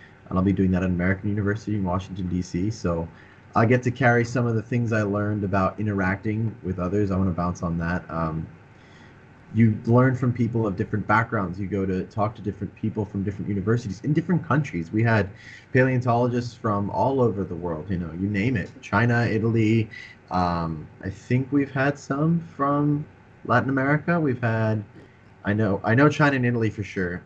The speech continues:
um, have come through, and those have been really cool. And, you know, there's a greater paleo community beyond the United States, um,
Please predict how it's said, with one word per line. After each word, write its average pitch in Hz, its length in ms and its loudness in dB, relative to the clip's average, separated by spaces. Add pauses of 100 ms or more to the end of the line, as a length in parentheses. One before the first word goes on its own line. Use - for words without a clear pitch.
um, 90 180 -4
have 95 160 -4
come 90 220 -4
through, 82 400 -6
and 92 160 -4
those 98 200 -2
have 90 120 -8
been 87 120 -4
really 82 200 -2 (100)
cool. 78 220 -6
And, 87 240 -2
you 92 40 0
know, 80 140 -2
there's 117 160 4
a 135 120 2 (380)
greater 147 340 8
paleo 127 520 -2
community 101 380 -4
beyond 90 340 -4
the 90 60 -2
United 82 280 -8
States, - 380 -14 (100)
um, 87 300 -2